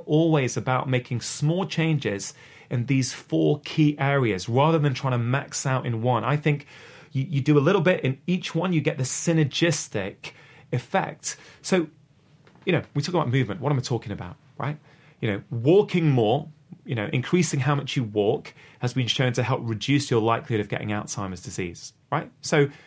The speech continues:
just generally improving our walking, how much we walk, is a fantastic idea.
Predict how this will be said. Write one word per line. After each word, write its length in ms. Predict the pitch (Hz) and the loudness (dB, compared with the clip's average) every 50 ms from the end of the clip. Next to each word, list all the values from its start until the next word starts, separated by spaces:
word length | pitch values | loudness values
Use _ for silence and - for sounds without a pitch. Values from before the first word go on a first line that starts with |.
| - - _ _ _ | -20 -20 _ _ _
just 220 | - 202 - - | -2 -2 -2 0
generally 320 | - 180 175 180 170 160 | -2 0 2 4 4 4
improving 400 | 151 139 131 - 156 139 127 120 | 4 4 4 4 2 2 4 2
our 100 | 117 110 | 2 2
walking, 440 | 110 113 147 180 180 175 - 120 113 | 2 4 4 4 4 2 0 -2 -2
how 160 | 113 113 127 | 0 0 0
much 180 | 120 - - - | -2 -2 -4 -4
we 60 | 117 | -4
walk, 340 | 101 101 117 - 143 127 - | -4 -4 -4 -6 -6 -6 -6
is 380 | - - 120 113 110 - - - | -6 -4 -4 -4 -4 -6 -8 -10
a 60 | 131 | -12
fantastic 640 | - - - 120 113 - - 131 120 - - 110 - | -10 -8 -8 -8 -6 -4 -4 -6 -6 -4 -6 -4 -4
idea. 580 | 110 104 98 95 143 143 135 110 95 95 113 | -2 -2 -2 2 2 2 4 2 0 -2 -4